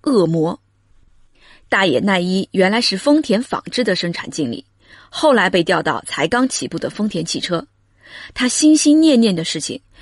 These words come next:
就是将丰田喜一郎提出的准时生产制度落地。然而，大野耐一一到汽车车间就发现，这里的生产效率甚至远远不及纺织车间。一个纺织女工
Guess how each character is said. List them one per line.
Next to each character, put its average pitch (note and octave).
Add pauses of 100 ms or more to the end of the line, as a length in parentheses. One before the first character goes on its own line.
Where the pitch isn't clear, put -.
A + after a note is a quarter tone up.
(120)
就 G3
是 D#3+
将 F3+
丰 B3+
田 G3+
喜 C3
一 F3
郎 E3+
提 -
出 A#3
的 G3+
准 C#3+
时 G#3+
生 B3+
产 -
制 D#3
度 -
落 F3
地。 - (1160)
然 F3+
而， E3 (420)
大 G#3
野 E3
耐 F#3+
一 F3
一 F#3
到 D4
汽 -
车 F#3+
车 F3+
间 E3
就 E3
发 D#3
现， - (520)
这 F4
里 A3+
的 E3
生 D#3+
产 -
效 D3
率 C3+ (220)
甚 C4+
至 F#3+
远 D#3+
远 C#4
不 A3+
及 G#3+
纺 -
织 A#3
车 E3+
间。 C#3 (720)
一 F#3
个 F4+
纺 F3
织 E3
女 F3+
工 F3+